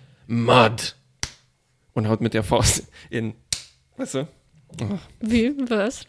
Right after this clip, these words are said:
Speaker 2: <laughs>
Speaker 1: Ich glaub, das war
Speaker 2: Nicht
Speaker 1: gar nichts.
Speaker 2: verstanden.
Speaker 1: Hm.
Speaker 2: Also, ich dachte, das wäre noch ein Wortwitz da drin, äh,
Speaker 1: Nein, nein,
Speaker 2: versteckt.
Speaker 1: leider
Speaker 2: Okay,
Speaker 1: nicht.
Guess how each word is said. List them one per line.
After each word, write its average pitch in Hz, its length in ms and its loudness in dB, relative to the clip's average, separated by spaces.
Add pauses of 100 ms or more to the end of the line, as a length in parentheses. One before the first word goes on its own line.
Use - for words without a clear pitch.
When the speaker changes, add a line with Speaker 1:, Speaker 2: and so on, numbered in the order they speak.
(160)
Speaker 2:
<laughs> - 220 12 (3500)
Speaker 1:
Ich 147 100 -4
glaub, 135 120 0
das 127 160 4
war 113 60 2
Speaker 2:
Nicht 113 80 2
Speaker 1:
gar 104 180 6
nichts. 113 240 2
Speaker 2:
verstanden. 226 240 -4 (200)
Speaker 1:
Hm. 123 480 0
Speaker 2:
Also, 220 280 6
ich 233 140 -4
dachte, 254 160 0
das 233 140 -4
wäre 220 140 -2
noch 233 140 0
ein 220 220 -2
Wortwitz 220 500 -4
da 226 140 -6
drin, 233 320 -10
äh, - 80 -6
Speaker 1:
Nein, 139 220 8
nein, 151 160 6
Speaker 2:
versteckt. - 180 -8
Speaker 1:
leider 120 280 4
Speaker 2:
Okay, 110 120 2
Speaker 1:
nicht. - 340 -10